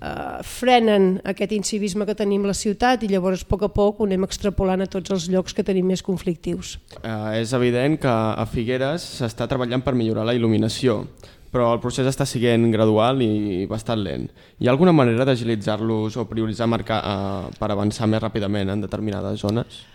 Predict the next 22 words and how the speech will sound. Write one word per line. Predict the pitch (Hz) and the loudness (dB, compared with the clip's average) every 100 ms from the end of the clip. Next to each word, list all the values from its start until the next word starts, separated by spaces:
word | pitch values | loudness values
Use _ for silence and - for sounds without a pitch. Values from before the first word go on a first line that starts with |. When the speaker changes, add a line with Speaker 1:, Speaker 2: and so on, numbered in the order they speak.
| - | -2
Speaker 1:
Agilització | 226 214 208 240 226 233 196 - 254 233 196 - - | 2 4 4 2 2 2 2 8 10 10 6 -2 -14
i | - 226 214 202 | -4 0 2 4
administració | 208 226 220 220 - 220 208 247 262 285 - - | 2 4 2 2 0 -2 -2 2 4 4 2 0
a | 214 | 4
vegades | 214 214 214 226 254 - | 6 6 4 4 4 4
són | 233 220 | 2 2
dos | 214 - | 0 0
termes | 226 214 240 | 0 2 0
que | - 214 | 0 -2
la | |
mateixa | 208 208 214 220 | 0 -2 -2 -2
frase, | 220 214 233 233 226 | 2 2 4 4 2
eh, | - - - - - 202 196 190 190 | 0 -6 -6 -8 -2 0 2 2 2
xoquen. | - 196 175 175 165 - - | 4 4 2 -4 -4 -12 -10
Val? | - 202 220 | 0 2 4
Llavors, | 202 190 190 185 - | 4 4 2 0 -4
eh, | - 190 190 | -4 -2 -2
la | 202 | -2
feina | 185 214 220 220 214 | 2 4 6 6 4
és | 202 - - | 4 -2 -4
precisament | 190 180 190 196 196 185 | -2 2 4 4 4 2
de, | 180 | 2